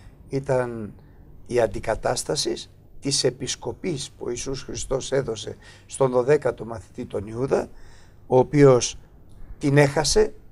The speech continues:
καθώς η καρδιά του τον απάτησε,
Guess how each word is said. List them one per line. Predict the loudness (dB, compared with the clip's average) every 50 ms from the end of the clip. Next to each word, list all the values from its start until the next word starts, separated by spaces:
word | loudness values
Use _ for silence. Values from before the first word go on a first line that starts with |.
| -20 -20 -20 -20 -18 -18 -18 -18 -18 -18 -18 -20 -20 -20 -20 -20 -20 -20 -20 -20 -20 -18 _
καθώς | -2 -2 0 4 8 8 10 10 8 4 -2 -8 -14 -12
η | -12 -10
καρδιά | -4 -2 -2 -2 0 0 2 4 4
του | 2 2 -4 -8
τον | -6 -6 -4 -4
απάτησε, | -4 -4 -2 -2 -2 -2 -2 -4 -6 -4 -2 -2 -4